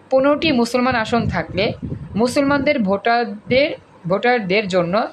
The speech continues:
গোটা প্রদেশে পনেরোটি সংসদীয় এলাকায় ভাগ হতো। অর্থাৎ আমাদের ভারতবর্ষে একটা প্রদেশে যদি পনেরোটি মুসলমান আসন থাকতো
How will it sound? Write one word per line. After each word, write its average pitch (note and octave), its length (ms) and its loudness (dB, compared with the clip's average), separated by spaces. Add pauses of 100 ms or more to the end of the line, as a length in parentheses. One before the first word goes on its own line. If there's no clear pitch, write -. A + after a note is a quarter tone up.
গোটা G3 280 2
প্রদেশে A3 540 0 (400)
পনেরোটি C4+ 540 2
সংসদীয় A3 720 0
এলাকায় G3+ 300 0
ভাগ F3 320 -2
হতো। - 220 -6 (560)
অর্থাৎ E3 300 -2
আমাদের F#3 500 0 (1700)
ভারতবর্ষে G#3+ 500 0
একটা A3+ 200 0
প্রদেশে A3+ 340 0
যদি G3 300 0 (100)
পনেরোটি B3 380 2
মুসলমান A3 420 0
আসন F#3+ 280 -2
থাকতো F3+ 440 -4